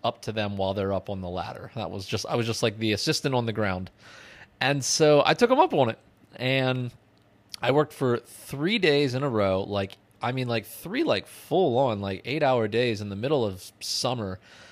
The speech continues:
I believe I told my dad what I was doing. I was like, "I'm put-, I'm helping them put siding on the house." And he's like, "You're what?" And I was like, "Yeah, they're doing siding. I'm helping them with the siding." And he's like,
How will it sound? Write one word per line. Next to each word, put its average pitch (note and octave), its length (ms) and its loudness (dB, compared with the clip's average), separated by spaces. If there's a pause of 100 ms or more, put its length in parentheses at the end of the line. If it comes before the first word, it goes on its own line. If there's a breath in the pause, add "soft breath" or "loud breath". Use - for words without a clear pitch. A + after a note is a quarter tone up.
(180 loud breath)
I A#2+ 200 2
believe C#3+ 280 4
I F#3 100 8
told E3 200 2
my A#2 140 2
dad G#2+ 240 4
what A2 120 2
I G#2+ 120 6
was G#2 140 -2
doing. A2 160 0
I - 20 0
was G#2+ 100 -2
like, A2+ 140 0
"I'm C3 100 -2
put-, G3+ 140 -2
I'm F3 120 2
helping A3 220 4
them A3 80 0
put F#3+ 200 0
siding A3+ 360 4
on D3+ 140 0
the C3 80 2
house." B2 260 2
And B2+ 60 -6
he's A2 120 -4
like, G#2+ 160 2
"You're G2+ 140 -2
what?" G#3 220 4
And - 100 -4
I - 20 -4
was A#2+ 120 -2
like, B2 180 -2
"Yeah, C4+ 160 2
they're G#3+ 100 2
doing A#3+ 240 0
siding. G#3 440 -2
I'm B2+ 100 -2
helping G#3 240 0
them G#3+ 80 -4
with G3+ 100 -8
the A3 80 -12
siding." F3+ 400 0
And A#2 80 -4
he's A2 120 -6
like, G#2 200 -2